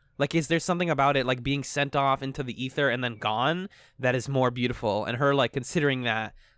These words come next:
leads to her writing this, like, really stunning, beautiful song thing at the end. And they actually, like, play the song, and it's kinda cute. Um,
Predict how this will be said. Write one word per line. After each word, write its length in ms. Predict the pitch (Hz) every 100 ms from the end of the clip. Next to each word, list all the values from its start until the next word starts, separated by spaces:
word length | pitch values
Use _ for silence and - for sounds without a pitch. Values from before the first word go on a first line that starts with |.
| -
leads 260 | 123 123 -
to 100 | 123
her 140 | 123
writing 300 | 117 110 110
this, 160 | 107 107
like, 120 | -
really 240 | 110 107
stunning, 500 | 101 - 98 98 98 -
beautiful 760 | 104 - - 80 - - - _ _ -
song 680 | - 90 90 95 101 - -
thing 260 | - 113 101
at 120 | 104
the 100 | 95
end. 380 | 104 107 107 - _ _ _ _
And 100 | 123
they 80 | 113
actually, 240 | 110 127
like, 120 | 110 -
play 160 | 110
the 80 | 98
song, 380 | - 98 95 90
and 80 | 107
it's 140 | -
kinda 260 | - 101 92
cute. 380 | - 98 90 - - - _ - _ _ _ 123
Um, 420 | 120 110 101